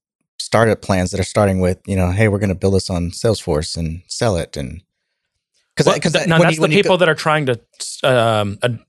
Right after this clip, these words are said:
Speaker 2: that trying to sell to Salesforce's customer base. That's when you do
Speaker 1: Right,
Speaker 2: that,
Speaker 1: right.
Speaker 2: right? Yeah.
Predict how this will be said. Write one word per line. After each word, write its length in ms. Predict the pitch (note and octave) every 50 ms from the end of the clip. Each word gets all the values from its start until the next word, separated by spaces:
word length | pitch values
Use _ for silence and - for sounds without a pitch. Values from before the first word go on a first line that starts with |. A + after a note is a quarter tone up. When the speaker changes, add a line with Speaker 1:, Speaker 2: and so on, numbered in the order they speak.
| _ _ - _ _ _ _
Speaker 2:
that 200 | - C3 - - -
trying 240 | - - C3+ C3 B2+
to 160 | B2 A#2+ A2+
sell 260 | - - - C3 B2+
to 120 | B2 - A2
Salesforce's 720 | - - A#2+ B2 A2+ - - A#2 G#2+ G2 - F#2+ F#2 -
customer 360 | - - C#3+ B2+ - - E2+
base. 340 | E2 - C2+ - - - - - _ _ _ _
That's 200 | B2 B2 A2 -
when 120 | B2 G#2+
you 100 | F#2+ F#2
do 40 | G3
Speaker 1:
Right, 180 | G#3 E3 B2 -
Speaker 2:
that, 60 | C#3
Speaker 1:
right. 180 | D3 B2 G#2+ -
Speaker 2:
right? 60 | -
Yeah. 140 | A2 B2 -